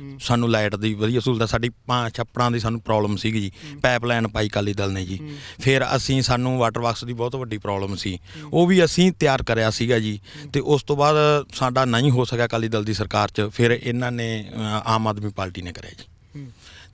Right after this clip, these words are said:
Speaker 2: ਤੇ ਅਕਾਲੀ ਦਲ ਨੇ ਹੀ ਸਾਡੇ ਤਾਂ ਕੰਮ ਕਰਿਆ, ਸਾਡੀ ਨਿਗਾਹ 'ਚ ਤਾਂ ਅਕਾਲੀ ਦਲ ਨਹੀਂ ਕਰਿਆ ਜੀ
Speaker 1: ਅਕਾਲੀ ਦਲ
Speaker 2: ਸਾਰੇ।
Speaker 1: ਨਹੀਂ ਕਰਿਆ।
Speaker 2: ਬਿਲਕੁਲ ਜੀ।
Speaker 1: ਤਿੰਨ ਸਾਲ ਦਾ ਸਮਾਂ ਹੋ ਗਿਆ ਆਮ ਆਦਮੀ ਪਾਰਟੀ ਨੂੰ ਆਈ ਨੂੰ, ਕਿੰਨੇ ਕੰਮ ਹੋਏ ਤੁਹਾਡੇ ਪਿੰਡ ਦੇ ਹੁਣ?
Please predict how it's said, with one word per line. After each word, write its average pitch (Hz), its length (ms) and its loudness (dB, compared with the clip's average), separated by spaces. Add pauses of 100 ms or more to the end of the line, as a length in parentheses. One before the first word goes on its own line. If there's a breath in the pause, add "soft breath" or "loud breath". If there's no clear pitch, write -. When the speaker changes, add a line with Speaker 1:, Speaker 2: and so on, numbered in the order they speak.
Speaker 2:
ਤੇ 113 140 6
ਅਕਾਲੀ 160 280 4
ਦਲ 170 200 4
ਨੇ 175 80 4
ਹੀ 170 40 6
ਸਾਡੇ 135 260 2
ਤਾਂ 123 100 0
ਕੰਮ 117 220 0
ਕਰਿਆ, 98 180 -2
ਸਾਡੀ 170 300 4
ਨਿਗਾਹ 170 220 4
'ਚ 160 80 2
ਤਾਂ 165 80 2
ਅਕਾਲੀ 123 240 0
ਦਲ 107 160 2
ਨਹੀਂ 101 120 -2
ਕਰਿਆ 80 160 -12
ਜੀ - 100 -14 (120)
Speaker 1:
ਅਕਾਲੀ 170 140 -10
ਦਲ 170 60 -10
Speaker 2:
ਸਾਰੇ। 165 120 -10
Speaker 1:
ਨਹੀਂ 147 140 -12
ਕਰਿਆ। 120 200 -16
Speaker 2:
ਬਿਲਕੁਲ 113 400 0
ਜੀ। 175 220 -14
Speaker 1:
ਤਿੰਨ 190 160 -2
ਸਾਲ 175 220 4
ਦਾ 175 100 6
ਸਮਾਂ 160 260 4
ਹੋ 135 120 4
ਗਿਆ 143 160 4
ਆਮ 139 140 2
ਆਦਮੀ 135 160 0
ਪਾਰਟੀ 131 300 0
ਨੂੰ 131 120 2
ਆਈ 123 120 2
ਨੂੰ, 127 140 -4 (380 soft breath)
ਕਿੰਨੇ 208 220 6
ਕੰਮ 180 220 2
ਹੋਏ 143 180 4
ਤੁਹਾਡੇ 135 240 0
ਪਿੰਡ 123 180 -2
ਦੇ 120 100 -4
ਹੁਣ? 113 140 -8